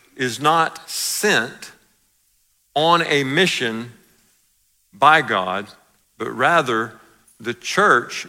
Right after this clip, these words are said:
is invite-, invited to go with God in his mission. We're invited to join his mission. And, and guess what? His mission is not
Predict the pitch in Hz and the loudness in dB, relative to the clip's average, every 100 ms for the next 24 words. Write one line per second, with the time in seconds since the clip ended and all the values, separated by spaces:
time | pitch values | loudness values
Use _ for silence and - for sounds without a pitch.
0 | - 113 120 117 120 147 165 - - 123 | -8 -6 -6 -4 0 2 0 -4 -6 -6
1 | 120 120 156 175 120 101 - 113 117 113 | 0 2 4 2 0 -4 -6 -2 0 0
2 | 110 170 180 127 120 92 104 98 - _ | 0 0 0 -4 -6 -4 -6 -8 -18 _
3 | _ _ _ _ _ _ _ _ _ - | _ _ _ _ _ _ _ _ _ -8
4 | 131 120 147 135 135 135 - 107 - - | -6 -2 -2 -2 0 0 0 -6 -10 -20
5 | _ _ _ - 127 143 127 151 165 143 | _ _ _ -4 0 0 0 0 0 0
6 | 123 - 131 110 92 117 175 165 120 107 | -6 -10 -10 -10 -8 -4 -2 0 0 -2
7 | 110 117 - _ _ 143 139 139 135 123 | -4 -12 -20 _ _ -4 -4 0 0 -2
8 | 117 101 - _ _ _ _ _ - 123 | -6 -12 -18 _ _ _ _ _ -8 -6
9 | 120 127 127 127 151 175 190 135 - - | -6 -6 -6 -2 0 0 0 0 -2 -8
10 | 139 120 165 185 190 156 143 117 120 143 | -8 -4 -4 -2 -2 -4 -6 -6 -2 2
11 | 185 107 143 - | 2 2 -2 -10